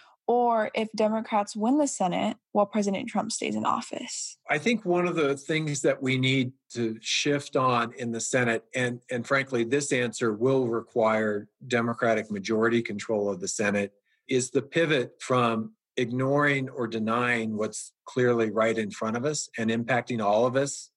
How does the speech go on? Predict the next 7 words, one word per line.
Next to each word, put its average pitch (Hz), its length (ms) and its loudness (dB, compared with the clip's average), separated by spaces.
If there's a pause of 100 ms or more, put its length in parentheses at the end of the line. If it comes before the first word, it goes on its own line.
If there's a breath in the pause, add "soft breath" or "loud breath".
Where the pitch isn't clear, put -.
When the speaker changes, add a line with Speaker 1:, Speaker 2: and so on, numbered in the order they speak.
(140)
Speaker 2:
every 117 260 2
day 113 440 2 (500)
to 131 640 2 (240)
not 147 240 2
only 196 220 2
a 123 80 0
recognition, 113 960 -2